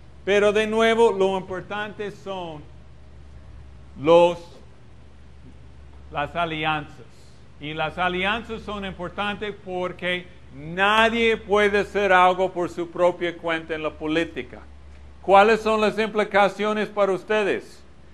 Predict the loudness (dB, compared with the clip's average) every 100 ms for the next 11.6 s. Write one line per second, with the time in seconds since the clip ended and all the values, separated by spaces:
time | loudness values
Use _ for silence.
0 | -20 -10 -2 2 4 4 6 6 4 -4
1 | -4 -4 -10 -10 -6 -4 -4 -4 -2 -4
2 | -4 -18 -20 -20 -20 -10 -4 -4 -4 -4
3 | -4 -6 -16 -20 -20 -6 -4 -4 -4 -2
4 | -2 -2 -4 -6 -10 -6 -2 0 0 -2
5 | -4 -8 -6 -6 -4 -4 -6 -10 -12 -10
6 | -6 -6 -8 -18 -20 -20 -20 -12 -10 -10
7 | -10 -6 -4 -4 -6 -6 -6 -4 -4 -8
8 | -8 -8 -2 -2 0 -4 -6 -8 -20 -20
9 | -20 -20 -20 -20 -20 -16 -4 -4 -4 -6
10 | 0 0 2 -2 -4 -8 -10 -10 -8 -8
11 | -6 -4 -6 -10 -20